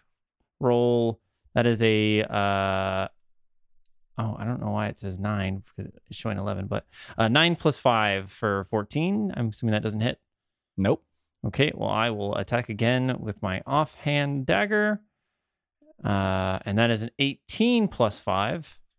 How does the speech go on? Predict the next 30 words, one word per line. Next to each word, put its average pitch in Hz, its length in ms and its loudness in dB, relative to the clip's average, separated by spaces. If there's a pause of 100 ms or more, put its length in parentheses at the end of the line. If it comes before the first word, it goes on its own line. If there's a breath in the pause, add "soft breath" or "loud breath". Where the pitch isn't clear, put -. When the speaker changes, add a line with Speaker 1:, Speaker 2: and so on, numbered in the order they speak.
(580)
Speaker 2:
That'll 80 240 -10
hit. 170 220 6 (320)
Speaker 1:
That'll 113 300 2
Speaker 2:
And 104 100 -2
you 107 80 -2
get 120 100 -4
your 175 80 -2
sneak 175 200 0
attack 156 300 2
bonus 143 320 2
too. 85 360 -8 (340)
Speaker 1:
Okay, 143 500 -2
so 107 540 -2 (100)
I'll 104 200 -2
roll 107 160 0
my 98 180 -4
dagger 151 400 -2
damage. 139 720 -2
Don't 107 300 -8
add. 113 500 -4
That's - 220 -4
a 104 80 -6
four. 165 800 0 (1160)
And 107 200 -2
then 104 260 0
roll 107 220 0
my 104 220 0
sneak 143 320 -4
attack 113 340 -4
damage. 139 800 -4